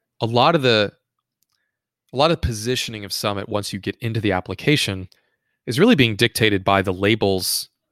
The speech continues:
and the event types that are available to you in the dropdowns. But if you just thought about the events that are available to you,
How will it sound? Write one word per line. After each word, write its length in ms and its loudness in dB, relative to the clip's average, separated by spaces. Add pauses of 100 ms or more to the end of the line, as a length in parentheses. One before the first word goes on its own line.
(160)
and 200 -4
the 320 -4 (380)
event 360 -2
types 320 -2
that 100 -4
are 80 -2
available 400 -2
to 180 -6
you 180 0
in 80 -2
the 60 -8
dropdowns. 640 -2 (1080)
But 120 4
if 100 -2
you 80 2
just 440 2
thought 200 4
about 220 2
the 100 -4
events 440 -2
that 100 -10
are 80 -2
available 360 -6
to 180 -10
you, 240 -10